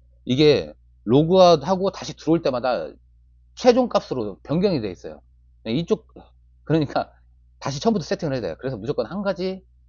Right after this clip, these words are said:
종류밖에 안 된다고 말씀을 드린 거예요. 필드 편집은. 이게 들어갔다 나오면 바뀝니다. 이게.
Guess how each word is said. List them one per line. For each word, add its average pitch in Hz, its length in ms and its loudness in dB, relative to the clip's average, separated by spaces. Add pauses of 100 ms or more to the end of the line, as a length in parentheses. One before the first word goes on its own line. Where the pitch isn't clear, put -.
(420)
종류밖에 123 420 -4
안 87 100 -10
된다고 92 360 -10
말씀을 90 320 -12
드린 90 200 -14
거예요. 78 140 -16
필드 156 200 -12
편집은. 80 480 -18 (460)
이게 107 120 -8
들어갔다 135 420 0
나오면 107 460 -6 (320)
바뀝니다. 92 540 -14 (200)
이게. 78 260 -14